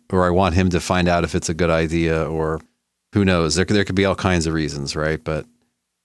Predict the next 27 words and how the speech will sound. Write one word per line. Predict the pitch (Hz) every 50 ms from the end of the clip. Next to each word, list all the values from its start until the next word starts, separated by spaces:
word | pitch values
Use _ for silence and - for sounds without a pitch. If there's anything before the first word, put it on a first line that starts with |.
| - -
uh, | 82 80
what | 80 98 107
I | 107 101
allow | 92 87 95 107 113 104 92
is | 80 78
not | 90 82
the | - 85
same | - - 92 92 90 87
as | 82 80 80
what | 80 80 76
I | 71 69 76
do. | 76 85 113 127 123 95 85 82 82
So | 82 - - 101 95 92 92 90 90 90 90 - _ _ _ _ _
what | - 104 87
every | 82 104 110 139 139
Christian | - - 117 101 92 - - 92 90
must | 90 87 87 - -
agree | 87 78 82 85 85 85 85 85 85 87 78
is | 60 82 87 87 82 -
that | 90 85 78 78
God | 90 90 95 101 104 104 104
allowed | 80 90 90 90 101 117 131 117 92 85 85 87 95 101 - - - - - _ _ _ - -
Catholic | - - 87 90 90 - - 90 87 - - -
orthodoxy | - 95 92 95 92 - 92 90 87 85 82 - - - 92 92 92 87
and | 82 82 -
Catholic | - 85 82 82 - 95 87 - -
institutions | 82 85 82 - - 85 82 - - 90 87 85 - 92 90 92 95 92 - - - -